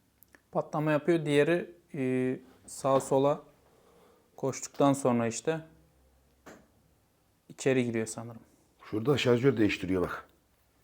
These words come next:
Speaker 2: Bak, fark ettiniz mi? Şarjör değiştirdi burada. İki şarjörün tersine yaptı orada, arabanın yanında. Çok büyüttün. Çok büyüttün, bir şey anlayamam. Hah.
Speaker 1: Yok.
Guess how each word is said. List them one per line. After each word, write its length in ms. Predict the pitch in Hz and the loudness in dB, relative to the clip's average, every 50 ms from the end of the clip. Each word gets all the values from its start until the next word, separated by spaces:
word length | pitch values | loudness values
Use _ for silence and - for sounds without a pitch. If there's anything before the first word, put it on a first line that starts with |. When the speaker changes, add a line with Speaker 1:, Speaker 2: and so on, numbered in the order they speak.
| _ _ _ _ _ _ _ _ _ _ _ _ _ _ - | _ _ _ _ _ _ _ _ _ _ _ _ _ _ -8
Speaker 2:
Bak, 200 | 113 104 - - | -6 -6 -6 -2
fark 240 | - 110 110 110 143 | -2 -2 -2 0 -2
ettiniz 280 | 131 - - 151 131 | -4 -2 -2 -2 -2
mi? 100 | 104 92 | -2 -2
Şarjör 360 | - - 110 113 113 135 113 | 0 2 2 4 4 2 2
değiştirdi 420 | 98 101 92 - - 85 78 78 82 | 2 0 0 0 -2 -6 -8 -8 -8
burada. 180 | 85 80 76 76 - - _ _ _ _ _ _ _ _ _ _ _ _ _ _ _ _ _ _ _ _ _ _ _ _ _ _ _ _ _ _ _ _ _ _ _ - - - _ _ | -8 -8 -8 -12 -16 -18 _ _ _ _ _ _ _ _ _ _ _ _ _ _ _ _ _ _ _ _ _ _ _ _ _ _ _ _ _ _ _ _ _ _ _ -20 -20 -20 _ _
İki 180 | - - - 131 | -10 -6 -4 0
şarjörün 420 | - 160 156 135 123 139 131 143 | 4 6 6 6 6 6 2 4
tersine 380 | - 143 143 131 - - 151 147 | 6 8 8 8 8 8 8 8
yaptı 300 | 135 113 - - - 101 | 8 8 6 2 -2 -2
orada, 340 | 98 92 85 92 90 92 - | -2 0 0 -2 -4 -2 -2
arabanın 320 | - 107 110 101 104 104 | -2 0 2 2 2 2
yanında. 340 | 98 92 87 85 82 78 - - - _ _ _ _ _ _ _ - - - - - - - - - - - _ - | 4 2 2 0 -2 -6 -10 -14 -20 _ _ _ _ _ _ _ -20 -20 -20 -20 -20 -20 -20 -20 -20 -20 -20 _ -6
Çok 280 | - - 160 156 - - | 0 2 2 4 4 2
büyüttün. 400 | 117 110 107 - - 160 151 - - - - - - - - _ _ _ _ _ | 0 0 0 -2 -4 -4 -4 -4 -6 -12 -20 -20 -20 -20 -20 _ _ _ _ _
Çok 260 | - 139 143 143 143 | -6 -4 -4 -2 -2
büyüttün, 300 | 147 143 143 - 151 156 | -2 -2 -2 0 -2 -2
bir 40 | 123 | -2
şey 120 | 92 139 143 | 0 2 4
anlayamam. 280 | 147 156 151 117 104 | 6 6 6 8 10
Hah. 240 | 156 160 - - - | 10 10 10 8 4
Speaker 1:
Yok. 260 | 135 131 131 127 - | 0 0 0 0 -2